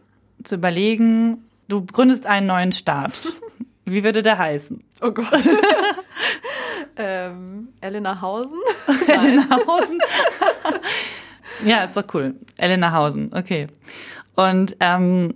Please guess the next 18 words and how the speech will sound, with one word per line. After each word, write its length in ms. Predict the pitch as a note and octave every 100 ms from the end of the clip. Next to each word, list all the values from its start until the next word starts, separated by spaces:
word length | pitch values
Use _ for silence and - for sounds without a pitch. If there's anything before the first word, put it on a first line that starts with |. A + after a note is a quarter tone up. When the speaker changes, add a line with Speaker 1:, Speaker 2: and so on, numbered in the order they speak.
| -
Speaker 1:
was 300 | - G3+ G#3+
würdest 380 | C4+ C4 B3+ -
du, 640 | A#3 A#3 A3+ A3+ A3+ - - _ _ _ -
du 360 | - F#3+ F#3 F#3
hast 240 | F#3 F#3
irgendwie, 360 | F3+ F3+ F3 E3
keine 300 | - F3+ D#3+
Ahnung, 300 | E3 D3+ D#3
vier 180 | -
Millionen 320 | F#3 E3 D#3+ D#3+
Menschen, 380 | F#3 A3 A3+
sagen 220 | G3+ F#3+ F#3+
wir 60 |
mal, 180 | F#3 F3+
ist 180 | E3 -
ein 40 |
kleiner 340 | - F3 F3 E3
Staat. 440 | - E3 D#3+ -